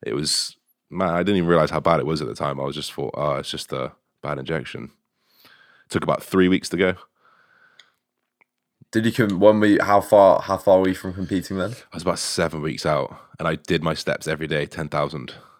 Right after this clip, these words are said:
Speaker 1: I just dragged my foot. I just dragged my foot.
Speaker 2: <laughs> Oh, man. You didn't train legs to take it, though. <laughs> Dragged.
Speaker 1: I trained my one leg. I couldn't do my other leg.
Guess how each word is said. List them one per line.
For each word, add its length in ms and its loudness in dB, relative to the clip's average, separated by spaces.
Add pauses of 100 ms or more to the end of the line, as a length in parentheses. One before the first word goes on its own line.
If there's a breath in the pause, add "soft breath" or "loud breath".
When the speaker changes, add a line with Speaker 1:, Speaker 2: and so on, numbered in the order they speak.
Speaker 1:
I 60 -12
just 160 -12
dragged 260 0
my 120 -2
foot. 200 -4
I 140 -14
just 140 -8
dragged 320 0
my 100 -2
foot. 280 -4
Speaker 2:
<laughs> 200 0
Oh, 240 2
man. 320 -2
You 100 -6
didn't 280 2
train 240 4
legs 220 4
to 60 -8
take 280 0
it, 100 0
though. 180 4
<laughs> 60 -6
Dragged. 420 0
Speaker 1:
I 100 -2
trained 360 2
my 80 6
one 260 4
leg. 300 -2 (100)
I 100 -12
couldn't 180 -6
do 100 -6
my 120 -6
other 140 -4
leg. 260 -8